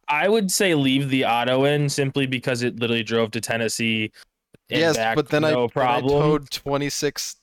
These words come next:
Speaker 2: thousand pounds, quote unquote, with it, and, uh, it,
Speaker 1: Just
Speaker 2: it
Speaker 1: hear
Speaker 2: was
Speaker 1: me out.
Speaker 2: fine.
Speaker 1: Hear me
Speaker 2: I don't
Speaker 1: out.
Speaker 2: know.
Speaker 1: Hear me
Speaker 2: I
Speaker 1: out.
Speaker 2: don't
Speaker 1: At least right now, you're in, you're in tested waters. Yeah, <laughs> the, the water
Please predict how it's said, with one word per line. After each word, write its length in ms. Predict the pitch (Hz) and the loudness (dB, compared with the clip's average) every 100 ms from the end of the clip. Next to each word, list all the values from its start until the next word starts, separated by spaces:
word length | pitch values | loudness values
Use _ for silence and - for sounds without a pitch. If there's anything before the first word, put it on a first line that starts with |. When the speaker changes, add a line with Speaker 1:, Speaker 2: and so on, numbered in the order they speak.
| _ | _
Speaker 2:
thousand 460 | 131 131 123 120 - | -2 -2 -4 -10 -6
pounds, 640 | 135 127 123 117 - - _ _ _ _ | -4 -4 -6 -10 -12 -14 _ _ _ _
quote 200 | - 117 | -10 -8
unquote, 380 | 110 - 113 107 _ | -8 -6 -6 -6 _
with 280 | - 110 - | -12 -10 -8
it, 160 | 104 107 _ - | -10 -10 _ -14
and, 280 | 107 104 | -12 -8
uh, 400 | 104 104 101 98 95 - _ _ _ _ _ _ _ _ _ _ | -6 -6 -6 -6 -10 -20 _ _ _ _ _ _ _ _ _ _
it, 160 | - 101 - | -20 -10 -4
Speaker 1:
Just 160 | 196 | -2
Speaker 2:
it 20 | 214 | 0
Speaker 1:
hear 120 | 233 | 0
Speaker 2:
was 60 | 226 | 2
Speaker 1:
me 40 | |
out. 180 | 202 147 | 2 2
Speaker 2:
fine. 240 | 110 107 | -2 -6
Speaker 1:
Hear 120 | 131 175 | -4 0
me 160 | 170 | 2
Speaker 2:
I 60 | 147 | 2
don't 40 | |
Speaker 1:
out. 80 | 113 | 0
Speaker 2:
know. 220 | 107 110 113 | -4 -8 -4
Speaker 1:
Hear 140 | 156 | -2
me 120 | 151 135 | 0 -2
Speaker 2:
I 60 | |
Speaker 1:
out. 80 | 110 | -4
Speaker 2:
don't 100 | 117 - _ _ - _ _ _ _ _ | -8 -16 _ _ -20 _ _ _ _ _
Speaker 1:
At 140 | - 147 | -4 0
least 260 | 185 233 | 2 2
right 200 | 214 202 | 2 0
now, 420 | 165 151 143 135 - | 2 2 2 0 -4
you're 260 | 139 139 147 | -4 0 2
in, 360 | 139 135 127 - | 2 -2 -6 -4
you're 220 | 135 135 | 0 2
in 160 | 127 | 0
tested 480 | 120 160 156 - 143 | -4 -4 -2 0 0
waters. 580 | 123 120 107 104 - - | 2 2 0 -4 -12 -4
Yeah, 340 | 151 175 135 | 0 0 0
<laughs> 0 | |
the, 160 | 123 135 - - | -4 -8 -6 -2
the 120 | 170 | 0
water 680 | 139 175 190 214 196 190 | 2 2 2 0 0 -2